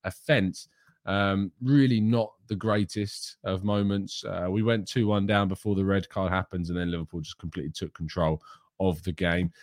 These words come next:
This is not surprising to see Arsenal kind of falter at this stage. Arsenal lost a lot of their key players in the under twenty-threes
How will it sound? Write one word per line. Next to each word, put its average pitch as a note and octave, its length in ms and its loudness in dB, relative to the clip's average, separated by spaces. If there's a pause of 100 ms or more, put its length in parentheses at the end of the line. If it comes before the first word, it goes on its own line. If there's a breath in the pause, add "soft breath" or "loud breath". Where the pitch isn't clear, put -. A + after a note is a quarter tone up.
(120 soft breath)
This E3+ 160 6
is E3 80 6
not F3 340 4
surprising B2+ 680 4
to A2 80 -8
see B2 200 0
Arsenal A#2+ 460 2
kind B2 240 2
of A2+ 100 -2
falter B2+ 420 4
at A#2+ 100 0
this B2 160 0
stage. B2 360 4
Arsenal A#2 400 2
lost A2 340 4
a A2+ 120 2
lot A#2 520 4 (140)
of F#2+ 160 0
their F#2+ 180 2
key G2 360 0
players F#2 500 0
in F2+ 120 0
the F#2 120 2
under F2+ 160 0
twenty-threes F2 800 0